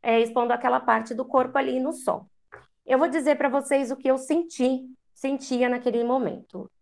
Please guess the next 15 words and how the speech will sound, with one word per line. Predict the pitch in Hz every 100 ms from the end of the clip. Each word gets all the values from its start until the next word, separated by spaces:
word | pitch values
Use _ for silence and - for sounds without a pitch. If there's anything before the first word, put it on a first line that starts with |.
| _
De | 196 233
início, | 381 294 233 277 254 - 226
eu | 226
tinha | 226 269 262
muita | 269 269 330
dor, | 240 262 262 - -
eu | 233
sentia | 226 254 285
dor. | 220 233 240 240 _ _ _ _ _ _ _ _ -
É | 226
como | 226 262
se | 262 247
tivesse | 254 254 262 254
entrando | 247 254 262 262
agulhas | - 247 202 254 339 254 214 - -